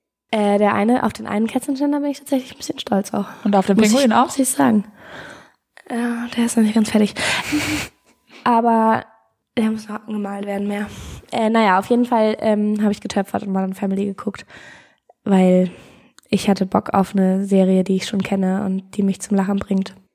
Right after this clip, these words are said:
Speaker 2: Ja.
Speaker 1: Ja. So, das war, ja, quasi mein Sofakartoffelmoment. Mit mehr kann ich
Speaker 2: Okay.
Speaker 1: leider nicht dienen.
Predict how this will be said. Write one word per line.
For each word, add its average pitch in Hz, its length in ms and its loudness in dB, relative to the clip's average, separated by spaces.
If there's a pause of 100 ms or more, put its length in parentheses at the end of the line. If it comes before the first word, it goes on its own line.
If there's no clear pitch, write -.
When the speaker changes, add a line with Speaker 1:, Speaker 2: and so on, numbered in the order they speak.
(400)
Speaker 2:
Ja. 196 180 -2 (240)
Speaker 1:
Ja. - 200 0 (1120)
So, 190 240 4 (520)
das - 440 0
war, 190 260 0 (220)
ja, 190 160 2 (480)
quasi 196 340 0
mein 196 160 4
Sofakartoffelmoment. 190 800 0 (300)
Mit 220 160 -6
mehr 196 160 0
kann 202 180 0
ich 196 100 0
Speaker 2:
Okay. - 100 -4
Speaker 1:
leider 196 120 4
nicht 196 200 0
dienen. 190 340 0